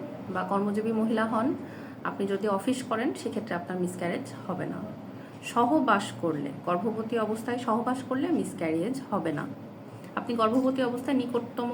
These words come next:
কোনো জায়গায় যদি ট্রাভেল করেন বা বেড়াতে যান, সেক্ষেত্রে আপনার মিসক্যারেজ হবে না। কিন্তু এক্ষেত্রে অবশ্যই ঝাঁকিযুক্ত যানবাহনকে আপনারা অবশ্যই অ্যাভয়েড করবেন।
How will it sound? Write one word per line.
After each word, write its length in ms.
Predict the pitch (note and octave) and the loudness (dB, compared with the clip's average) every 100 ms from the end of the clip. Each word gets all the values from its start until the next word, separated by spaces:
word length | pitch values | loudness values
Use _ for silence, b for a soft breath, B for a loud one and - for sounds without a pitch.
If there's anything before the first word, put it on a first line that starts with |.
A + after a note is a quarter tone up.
| A#3+ | -2
কোনো 160 | A#3+ | -2
জায়গায় 320 | A#3 G#3+ A3 | 2 2 2
যদি 200 | A3+ A#3 | 0 -2
ট্রাভেল 380 | C4 A3 G3 A3 A3 | 2 4 4 2 0
করেন 240 | G3+ A3+ | 0 4
বা 80 | C4 | 4
বেড়াতে 380 | B3+ G3 G3+ G3+ | 4 4 2 0
যান, 220 | G3+ C#4 - | 0 0 0
সেক্ষেত্রে 300 | G#3+ G3+ - | -2 -2 -4
আপনার 180 | - F#3 | -6 -2
মিসক্যারেজ 400 | F3+ - D#3+ E3+ | -2 0 0 2
হবে 160 | F3 D3 | 0 0
না। 100 | C#3+ - B B - | -2 -4 B B -8
কিন্তু 160 | G#3+ | -4
এক্ষেত্রে 280 | A3 B3+ B3 | -2 0 2
অবশ্যই 440 | A3 G#3+ - C#4+ G#4 - B B - | 2 0 0 2 2 -2 B B -8
ঝাঁকিযুক্ত 600 | - F#3+ B3+ B3 C4 B3 | -6 -4 -2 -2 0 0
যানবাহনকে 720 | G#3+ G3+ G3+ A3 A#3 A#3 C4+ G#4+ B B - | 4 4 4 2 2 0 -2 -2 B B -6
আপনারা 260 | F#3 G3+ G#3+ | -4 2 2
অবশ্যই 480 | G#3 G#3+ - D4 - | 2 2 4 4 4
অ্যাভয়েড 300 | - F3+ F#3 - | 0 2 0 0
করবেন। 240 | D#3 C#3+ | -4 -2